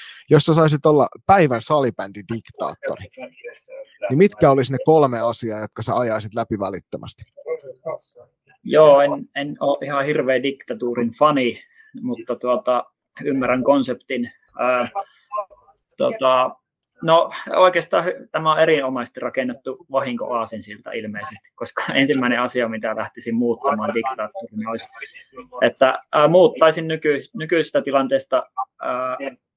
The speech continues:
Speaker 2: keskustelu- ja asenneilmapiiriä positiivisempaan suuntaan, että tyttösalibändissä on pyritty brändäämään, äh, niin kuin tyttösalibändiä hyvin,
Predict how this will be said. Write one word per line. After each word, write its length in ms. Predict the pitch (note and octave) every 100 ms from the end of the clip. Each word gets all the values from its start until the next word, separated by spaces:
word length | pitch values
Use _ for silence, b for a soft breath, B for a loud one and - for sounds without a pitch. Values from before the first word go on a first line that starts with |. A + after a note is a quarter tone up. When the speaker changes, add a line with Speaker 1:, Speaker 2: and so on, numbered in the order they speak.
| _ - -
Speaker 2:
keskustelu- 520 | - - D3+ C#3 C#3
ja 100 | C#3
asenneilmapiiriä 960 | D3 C#3+ A#2+ A#2+ B2 A#2+ - A#2 A#2+ A#2
positiivisempaan 880 | A#2+ C3+ A2 A2 A2 G#2+ G#2+ B2
suuntaan, 540 | A#2+ B2 A2+ G#2 A2 A2+
että 300 | - - A2+ - - _ _ _ -
tyttösalibändissä 1160 | C#3 D3+ F3+ C#3+ C#3 - - - C#3 C#3 - C3+
on 100 | C#3
pyritty 380 | D#3+ D#3 -
brändäämään, 720 | A#2 C#3+ C#3 B2+ A#2 A#2 A2+ A#2 _ -
äh, 220 | - -
niin 140 | B2 A#2+
kuin 160 | A#2+ -
tyttösalibändiä 800 | C3 - - A#2+ A2+ A2+ A2+ A#2
hyvin, 280 | A2+ A2+ A#2